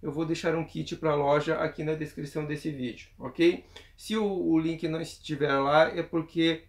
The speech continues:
a página da loja não está pronta ainda, mas assim que estiver pronta eu vou deixar o link, o link pra comprar o kit aqui na descrição desse vídeo.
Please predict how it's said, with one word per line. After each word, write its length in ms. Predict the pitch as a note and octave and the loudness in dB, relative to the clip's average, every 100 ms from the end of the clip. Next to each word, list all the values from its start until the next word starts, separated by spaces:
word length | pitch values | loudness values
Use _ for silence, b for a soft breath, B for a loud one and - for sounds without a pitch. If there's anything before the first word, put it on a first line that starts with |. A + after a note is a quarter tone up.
| _ b - | _ b -8
a 100 | D3 | 0
página 440 | D#3 D#3 D3+ D3+ | 4 4 4 0
da 140 | D3+ | 2
loja 280 | D3 D#3 D3+ | 2 2 2
não 140 | D3+ D#3 | 0 0
está 240 | - D#3+ | -2 -4
pronta 320 | D#3+ D3+ D3+ | -2 -4 -2
ainda, 380 | D#3+ C#3 A#2 A#2 | -2 -2 -4 -4
mas 180 | B2 C3+ | -4 -6
assim 240 | C#3 E3 | -6 -6
que 80 | D3 | -8
estiver 380 | D3+ D#3 C#3+ C#3 | -8 -6 -6 -6
pronta 300 | C#3+ D#3 D#3+ | -4 -4 -2
eu 60 | D3+ | -2
vou 120 | D#3 | -2
deixar 320 | D#3 D3+ D3+ | -2 -4 -4
o 80 | D3 | -4
link, 480 | C#3+ D3+ - D#3+ D3+ - _ - | -6 -8 -8 -10 -10 -16 _ -10
o 80 | C#3+ | -6
link 280 | D3 D#3 E3 | -4 -4 -2
pra 160 | D3 | -2
comprar 400 | D3 D3 C#3+ C#3+ | -2 -2 0 -2
o 80 | D3 | -2
kit 440 | - D3 C3+ D#3 C#3+ | -6 -8 -6 -8 -8
aqui 240 | D3 C#3+ | -8 -4
na 100 | D3+ | -4
descrição 480 | C#3+ C#3+ - C#3 C#3+ | -4 -6 -10 -8 -6
desse 220 | C#3 C#3 | -6 -6
vídeo. 380 | C#3+ B2+ A2 - | -6 -8 -10 -14